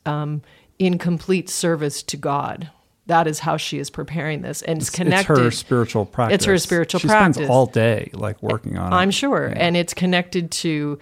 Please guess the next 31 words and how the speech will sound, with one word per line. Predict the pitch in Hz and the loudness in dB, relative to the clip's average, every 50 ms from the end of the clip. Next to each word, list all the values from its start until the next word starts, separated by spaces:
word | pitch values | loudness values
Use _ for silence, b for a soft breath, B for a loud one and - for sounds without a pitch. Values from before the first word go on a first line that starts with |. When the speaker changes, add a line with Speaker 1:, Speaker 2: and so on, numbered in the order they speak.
| b b b b | b b b b
Speaker 1:
the | - 175 165 - | -4 -2 -2 0
elements | - 156 165 160 160 156 151 156 151 - | 2 2 2 2 2 0 -2 -2 -2 -4
of | 160 147 | -4 -4
the | 147 156 143 - | -4 -4 -4 -2
earth. | 170 170 175 160 147 147 - | 0 0 2 2 0 -2 -4
I'm, | - 139 139 139 139 - - | -6 -6 -6 -6 -8 -10 -8
I'm | - 147 147 147 147 - - - | -6 -6 -4 -4 -6 -8 -10 -10
certain | - - - - 160 160 156 156 151 151 151 - - | -8 -6 -2 -2 -2 -2 -2 -4 -4 -4 -6 -6 -4
it | - 156 147 | -4 -4 -4
has, | 147 139 151 160 160 151 151 165 - - b b b b b b b | -4 -2 0 0 2 2 0 -4 -6 -10 b b b b b b b
uh, | - - - | -14 -14 -6
you | - 180 165 | -2 -2 0
know, | 165 151 - | 0 0 0
a | 151 151 | -2 -2
whole | 143 - - 175 165 156 | -2 -2 -2 0 0 -2
flow | - - - 170 165 170 170 170 170 170 | -4 -8 -4 0 0 2 2 2 2 0
to | - - 180 151 147 | -2 -4 -4 -4 -4
it | 139 - - | -6 -6 -6
and | - 147 151 | -6 -6 -4
a | 147 | -4
whole | 143 - 170 156 147 | -4 -4 -2 -4 -4
chi | 139 - - - - 170 156 156 151 | -2 -2 -2 -2 0 -2 -2 -4 -4
to | - - 170 147 139 | -6 -8 -6 -6 -6
it | 135 127 139 | -6 -6 -8
and | 143 147 | -8 -6
a | 143 139 | -8 -6
whole | 127 156 139 139 131 | -6 -6 -6 -4 -4
way | 139 143 143 143 139 | -4 -4 -2 -4 -4
that | 131 143 143 131 - - | -6 -6 -8 -8 -10 -10
it's | - 139 - - 143 | -10 -10 -8 -8 -10
expressed. | 135 - - - - - - - - - - - - | -10 -10 -10 -8 -8 -8 -8 -8 -8 -10 -10 -12 -14